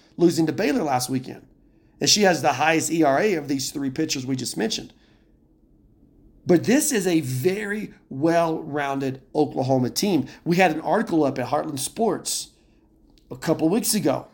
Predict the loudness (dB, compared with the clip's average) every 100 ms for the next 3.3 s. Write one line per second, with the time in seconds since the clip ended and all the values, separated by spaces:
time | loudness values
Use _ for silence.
0 | -2 -2 0 0 0 -2 -2 -2 -2 -4
1 | 0 0 2 0 0 0 0 -2 0 0
2 | -2 -8 -4 -2 0 0 0 0 2 0
3 | 0 -8 -8